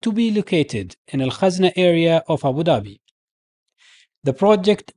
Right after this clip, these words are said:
a greenfield solar power plant with a generation capacity of one point five gigawatt A C,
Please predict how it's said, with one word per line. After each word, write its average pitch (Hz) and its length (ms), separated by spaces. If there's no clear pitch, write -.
a 180 100
greenfield 202 720
solar 185 420
power 180 360
plant 139 580
with 147 200
a 120 80
generation 175 580
capacity 147 760
of 117 220
one 185 220
point 180 300
five 165 320
gigawatt 139 760
A 131 80
C, 123 420